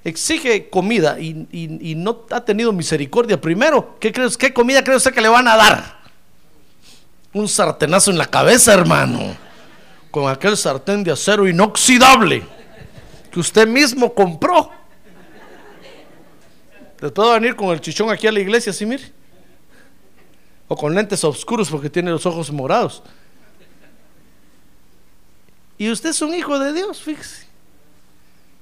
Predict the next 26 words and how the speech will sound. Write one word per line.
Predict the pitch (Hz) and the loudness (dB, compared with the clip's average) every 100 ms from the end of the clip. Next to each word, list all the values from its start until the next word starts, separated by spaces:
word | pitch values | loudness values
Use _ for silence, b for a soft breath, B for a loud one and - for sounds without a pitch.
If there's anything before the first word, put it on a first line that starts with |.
| - | -18
Pero | 240 | -12
es | 294 | -10
que | 277 | -8
está | - 311 | -6 -6
invirtiendo | 285 240 202 294 294 254 | -4 -4 -4 -4 0 0
el | 262 | 0
orden, | 339 339 285 220 | -2 -4 -6 -6
hermano. | 190 190 | -6 -6
Y | 185 | -6
si | 277 | -6
uno | 294 | -6
invierte | 254 240 285 294 | -4 -4 -4 -4
el | 226 247 | -2 0
orden | 269 214 170 | 0 -2 -6
del | 165 | -6
asunto, | 165 294 339 220 160 b b b b b - - - - - - - - | -6 -8 -2 -2 -2 b b b b b -20 -20 -20 -20 -20 -20 -20 -18
nada | 143 151 151 147 | -8 -4 -4 -4
fructifica | 135 123 117 127 - 101 | -8 -14 -16 -18 -16 -14
bien. | 110 180 185 - - - - - - - - - - - | -14 -14 -18 -20 -20 -20 -20 -20 -20 -20 -20 -20 -20 -14
¿Ya | 175 226 | -4 -4
ve | 311 | -4
por | 247 | -6
qué | 277 | -6
tenemos | 277 294 262 | -4 -4 -4
tantos | 285 269 - | -6 -8 -6
problemas? | 240 247 277 285 - - | -4 -2 -4 -10 -18 -20